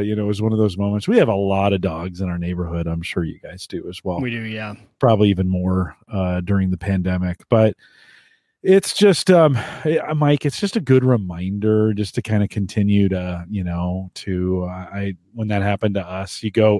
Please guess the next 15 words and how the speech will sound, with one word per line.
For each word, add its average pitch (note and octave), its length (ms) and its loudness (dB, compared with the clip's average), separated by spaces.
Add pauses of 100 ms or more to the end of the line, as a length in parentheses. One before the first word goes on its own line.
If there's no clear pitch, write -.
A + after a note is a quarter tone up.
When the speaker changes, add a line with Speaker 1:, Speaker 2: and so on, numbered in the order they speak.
Speaker 1:
all A2+ 260 4
these B2+ 280 2
things G#2+ 320 -2
go G2+ 180 -2
through G#2+ 200 -2
your F#2 120 -2
mind. F#2+ 300 0 (420)
Then E3+ 140 4
you G#3+ 60 2
start G#3+ 220 4
justifying B2+ 760 4
those A2 200 4
expenses A#2+ 500 0
that G#2 140 -10
you - 60 -20